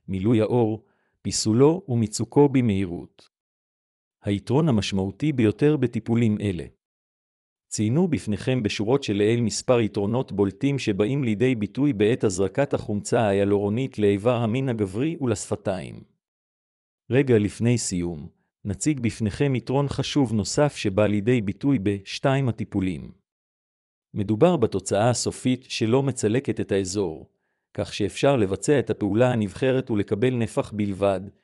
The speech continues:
ללא אדמומיות או סימנים. לסיכום, הגדלת איבר מין ועיבוי שפתיים מתרחשים במכונים מוסמכים שבהם מתבצעת הזרקה של חומצה היאלורונית.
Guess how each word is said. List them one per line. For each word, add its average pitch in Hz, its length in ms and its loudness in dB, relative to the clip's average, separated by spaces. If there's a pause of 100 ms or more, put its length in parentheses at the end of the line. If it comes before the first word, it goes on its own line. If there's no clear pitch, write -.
(240)
ללא 131 340 4
אדמומיות 110 680 0
או 117 100 -2
סימנים. 92 640 -4 (1040)
לסיכום, 87 800 -4 (880)
הגדלת 101 500 0
איבר 104 380 2
מין 104 260 0
ועיבוי 98 360 0
שפתיים 135 580 -2
מתרחשים 120 600 -2
במכונים 110 480 -2
מוסמכים 127 560 -4
שבהם 107 380 0
מתבצעת 117 580 -2
הזרקה 104 480 0
של 120 200 -4
חומצה 113 440 -2
היאלורונית. 101 920 -2